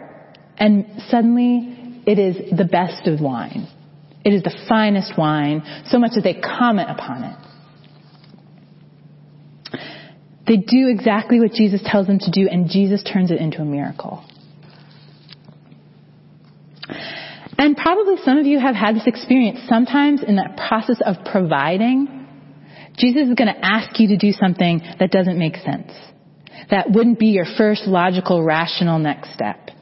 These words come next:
He's gonna ask you to leave a job before you have another one. He's gonna ask you to say yes to an opportunity that you think, "I am not qualified for this."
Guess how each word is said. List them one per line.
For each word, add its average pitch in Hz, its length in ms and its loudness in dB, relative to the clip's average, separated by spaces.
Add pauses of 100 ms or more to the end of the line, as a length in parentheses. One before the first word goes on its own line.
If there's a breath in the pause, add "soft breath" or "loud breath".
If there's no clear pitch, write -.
(500 loud breath)
He's 233 100 4
gonna 240 180 2
ask 220 240 0
you 254 80 4
to 214 60 4
leave 208 300 4
a 208 60 2
job 156 640 -2
before 202 240 0
you 196 80 2
have 165 180 -2
another 151 340 -2
one. - 300 -6 (1400 loud breath)
He's 226 140 4
gonna 262 180 2
ask 220 240 -2
you 247 80 4
to 190 60 -2
say 214 140 2
yes 196 420 0
to 220 60 4
an 202 60 4
opportunity 185 600 2
that 160 160 0
you 175 120 2
think, 175 300 -2
"I 190 160 0
am 170 140 0
not 160 240 -2
qualified 139 580 -8
for - 120 -14
this." - 260 -18